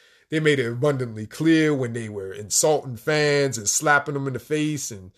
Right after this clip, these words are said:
talking that, that B S that they was talking in those articles. They made it clear, "We're not, we're not restoring the Snyderverse. You're not gonna get that. And, you know, we're gonna do our own thing." But also with the, their plans, they're not making any money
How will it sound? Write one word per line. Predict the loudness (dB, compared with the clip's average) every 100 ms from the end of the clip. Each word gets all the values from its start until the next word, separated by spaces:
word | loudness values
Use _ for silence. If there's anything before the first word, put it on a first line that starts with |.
| _ _ _ _ 2
talking | 4 4 2 0
that, | 0 0
that | -2 -2 -6
B | -4 2 4
S | 4
that | 2 -2
they | -2
was | -2 0
talking | 0 0 -2
in | -4
those | 0 0 0
articles. | 2 2 0 -4 -4
They | -2
made | 0 -2
it | -2
clear, | -4 0 0
"We're | 0 0
not, | 0 0 -2
we're | -4 0
not | 2 0
restoring | -2 -2 -2 -2
the | -2
Snyderverse. | -4 0 0 0 -2 -2
You're | -2
not | -2 -2
gonna | -6
get | -2 -2 0
that. | 2 4 4
And, | -2 -8 -20 _
you | -2
know, | 2
we're | 2
gonna | 2 0
do | 2 4
our | 4
own | 4 2 0 -4
thing." | -4 -4 -6
But | -4
also | 0 0 2 0 0 0 -6 _ _ _ _ _ _ _ _ _ _ -4
with | -2 0
the, | -2 -2 -12 -20 _ _ _
their | 2 4 4
plans, | 0 0 0 -2 0
they're | 2 4
not | 4 2
making | 0 -2 -4 -8
any | -10 -10
money | -8 -2 -2 -4 -14